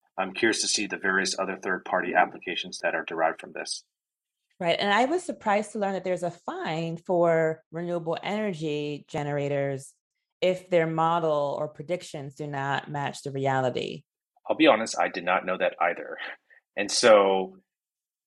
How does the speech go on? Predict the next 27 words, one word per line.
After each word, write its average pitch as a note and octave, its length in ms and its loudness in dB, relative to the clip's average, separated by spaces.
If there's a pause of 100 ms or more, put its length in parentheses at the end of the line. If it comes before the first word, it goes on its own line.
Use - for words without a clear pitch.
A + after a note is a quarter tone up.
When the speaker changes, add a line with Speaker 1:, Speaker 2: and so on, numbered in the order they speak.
Speaker 1:
his B2+ 240 2
case A#2+ 260 0
study G#2+ 260 -2
regarding F2+ 1000 0 (260)
the F#2 100 -2
wind F#2+ 300 -4 (100)
farm E2 560 2 (340)
and F2 500 -2 (560)
doing G#2+ 200 2
more G2+ 220 6
accurate G2 400 4
predictions F#2 540 -6
and E2 120 -10
reducing F2 460 -8
their D#2 160 -8 (140)
fines F2 680 0 (560)
from F#2 280 -4
thirty F#2+ 240 2
to - 120 -12
five E2+ 260 2
percent E2 360 -4
is D#2+ 160 -6
a D#2 40 -10
significant, F2+ 920 -6 (800)
uh, D#2+ 200 2 (140)
business G2 340 0
case - 580 0